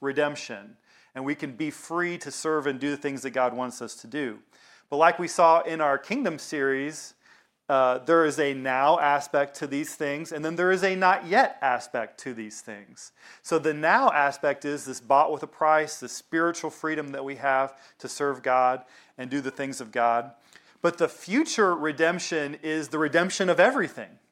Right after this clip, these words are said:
It's the redemption of our physical bodies. It's the redemption of the world around us, as it talks about in Romans chapter eight. And so,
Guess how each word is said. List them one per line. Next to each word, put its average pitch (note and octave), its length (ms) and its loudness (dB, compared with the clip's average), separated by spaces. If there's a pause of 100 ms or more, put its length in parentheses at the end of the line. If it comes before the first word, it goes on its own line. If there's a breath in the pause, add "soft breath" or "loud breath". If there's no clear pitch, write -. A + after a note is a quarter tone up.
It's D3 160 -8
the E3 80 -2
redemption E3 380 0
of C#3 100 -2
our B2+ 120 6
physical F3+ 460 0
bodies. F3+ 600 4 (380 soft breath)
It's D3 180 -6
the D3 100 -4
redemption D#3 540 0
of D3+ 240 6
the C#3+ 80 2
world D3 400 0
around C#3+ 480 2
us, G3 260 2
as C#3+ 140 -4
it D3 80 -10
talks C#3+ 260 0
about C#3+ 300 0
in C#3+ 120 -8
Romans C#3+ 440 -6
chapter C#3+ 360 -2
eight. C#3+ 360 -8 (1300 loud breath)
And D#3 180 -6
so, D#3 540 2